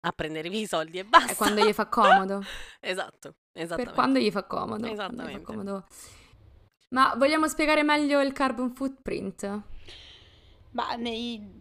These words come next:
Speaker 3: più che spiegare meglio, c'è un, ci sono tante belle app e siti che calcolano il personale carbon footprint, che è una, eh, quanto, quanto inquini personalmente l'ambiente e il mondo.
Speaker 1: Mhm.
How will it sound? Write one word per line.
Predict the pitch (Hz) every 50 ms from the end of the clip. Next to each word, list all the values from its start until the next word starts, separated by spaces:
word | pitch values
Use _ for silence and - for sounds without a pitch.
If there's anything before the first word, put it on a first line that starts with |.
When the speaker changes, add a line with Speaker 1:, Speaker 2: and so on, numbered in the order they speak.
| - -
Speaker 3:
più | - 269 294 -
che | - 285 311
spiegare | 294 - - 285 262 285 302 302 294
meglio, | 277 262 269 285 311 330 320 392 370 294 233 220
c'è | - - 226 214 202 196
un, | 196 202 202 202 196 202 196 190 190
ci | - 214 202
sono | - - 220 208 208 202 196
tante | - 233 220 220 233 226 - 220
belle | 202 190 208 202 202 208 208 202 196 196 190 190 202 -
app | - 202 202 202 - _ _ - 220
e | 220 220 233 240 214 180 190 185
siti | - - - 214 208 202 - - 208 208 220 262 311 349 -
che | - - 214 185 185 180 175
calcolano | - - 196 196 190 196 196 - 208 196 190 190 185 185 185 180 180 185 185 180 202
il | 196 190 190 185 185 185 180 180 180 180 175 175 175 175 175 175
personale | - - 196 180 - - - 180 175 175 175 180 175 175 165
carbon | - - 185 175 175 175 175 175 175
footprint, | - - - 185 165 - - - 180 180 202 233 - -
che | - - 180
è | 165 170 170
una, | 170 170 170 170 170 165 165 160 160 - _ _ _ _ _ _ _ _ _ _ -
eh, | 190 - - - _ _
quanto, | - - 208 208 220 220 220 214 - 226 208 202
quanto | - - 208 220 233 233 226 233
inquini | 233 214 202 - - 220 214 202 190 190 185 202 240 - -
personalmente | - 202 185 180 - - 190 180 180 180 185 185 180 180 180 175 170 190 185
l'ambiente | 180 180 180 180 175 185 180 175 175 170 170 160 185
e | 175 175
il | 180 185
mondo. | 180 175 170 165 165 165 160 175 196 262
Speaker 1:
Mhm. | 302 170 165 -